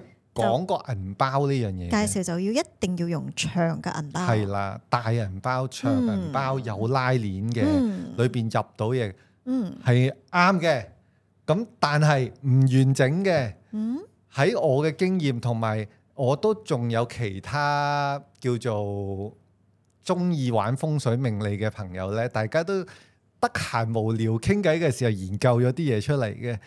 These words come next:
Speaker 1: 因為其實風水嘅嘢，呃，或者甚至乎呢啲隨身 lucky 嘅嘢，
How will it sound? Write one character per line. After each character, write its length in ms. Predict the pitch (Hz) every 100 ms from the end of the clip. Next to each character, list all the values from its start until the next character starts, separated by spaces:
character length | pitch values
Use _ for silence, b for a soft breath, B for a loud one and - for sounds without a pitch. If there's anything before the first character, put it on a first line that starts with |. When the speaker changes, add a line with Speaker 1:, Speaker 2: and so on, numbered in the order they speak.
| B B -
Speaker 1:
因 200 | 247 269
為 220 | 151 98 b b b _ _
其 100 | -
實 60 | 127
風 240 | 196 202
水 160 | 180 156
嘅 60 | 147
嘢， 380 | 117 104 98 - _ _ _ _
呃， 440 | 135 117 110 113
或 180 | 117 123
者 140 | 117
甚 180 | 170 143
至 140 | 117 120
乎 260 | 117 104
呢 80 | 131 160
啲 180 | 170 170
隨 380 | - 131 107 104
身 260 | 175 180
lucky 440 | 185 180 - 110 92
嘅 80 |
嘢， 400 | 113 107 104 107